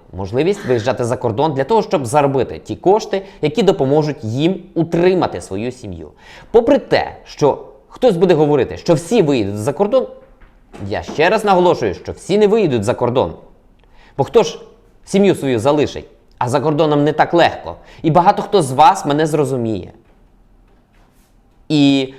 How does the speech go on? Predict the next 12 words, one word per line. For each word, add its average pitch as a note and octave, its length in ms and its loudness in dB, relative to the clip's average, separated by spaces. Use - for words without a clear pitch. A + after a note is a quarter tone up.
ще A#3 220 2
мені E3 240 2
один D#3+ 200 2
такий D#3+ 220 -2
коментар F3+ 440 0
написали. G2+ 580 0
Мені C#3+ 320 0
було D3 280 2
аж C3 180 -6
важко A#2+ 320 0
його F#2+ 200 -2
читати. E2 420 -6